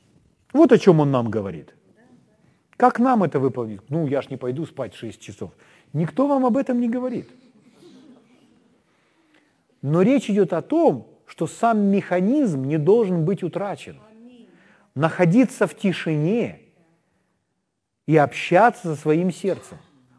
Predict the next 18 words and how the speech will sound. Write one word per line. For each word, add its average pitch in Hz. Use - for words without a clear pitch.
Поэтому, 208
когда 202
вокруг 233
темно 196
и 131
можно 175
выключить 185
свет, 175
и 151
на 175
улице 202
тихо, 240
это 175
не 208
время 233
для 214
других 196
голосов. 156